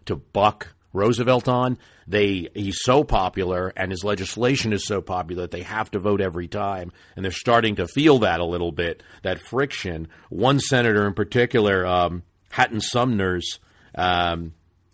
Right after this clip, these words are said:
well, let's just say congressman in case I, I'm not sure it's Senator Hatton Sumner says, um, "This is where I cash in my chips." So it's the issue that a lot of people just were,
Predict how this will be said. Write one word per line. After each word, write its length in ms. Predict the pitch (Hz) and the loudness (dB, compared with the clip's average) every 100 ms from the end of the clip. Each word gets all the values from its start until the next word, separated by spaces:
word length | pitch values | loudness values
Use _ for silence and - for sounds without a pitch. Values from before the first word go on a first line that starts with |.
| - - | -12 -2
well, 100 | 107 | -2
let's 140 | - | -2
just 160 | 98 - | -6 -4
say 120 | 90 | -4
congressman 600 | - 92 90 82 - 80 | -4 -4 -2 -6 -8 -12
in 60 | 73 | -10
case 240 | 82 82 | -10 -10
I, 20 | |
I'm 160 | 76 71 _ _ | -12 -16 _ _
not 120 | - - | -18 -10
sure 180 | 90 | -8
it's 180 | 78 - | -8 -8
Senator 460 | 87 82 78 76 76 - - | -8 -8 -6 -8 -10 -14 -4
Hatton 220 | 117 104 | -2 0
Sumner 420 | 101 - 120 110 98 | 0 4 4 4 0
says, 460 | - 101 92 82 | 2 2 2 -2
um, 320 | 95 90 85 - _ - - | -2 -2 -6 -14 _ -20 -18
"This 300 | 90 131 135 | 4 6 6
is 100 | 131 | 2
where 200 | 110 117 | 2 2
I 80 | 110 | 2
cash 360 | - 104 101 | -2 -4 -4
in 220 | 107 92 90 _ | -4 -6 -8 _
my 140 | - 85 | -6 -6
chips." 480 | - - - - - _ _ _ _ _ _ _ _ - - _ | -4 -8 -8 -10 -12 _ _ _ _ _ _ _ _ -20 -20 _
So 160 | 101 95 | 0 0
it's 140 | - | 0
the 180 | 101 110 | 0 2
issue 460 | 110 - 110 104 92 | 2 0 -2 -2 0
that 280 | 95 92 87 | 0 0 0
a 100 | 95 | -2
lot 360 | 92 98 107 | 0 2 2
of 160 | 107 101 | 2 0
people 320 | 110 101 101 | -2 -2 -2
just 300 | 85 98 - | -2 -4 -4
were, 260 | 92 92 | -2 -2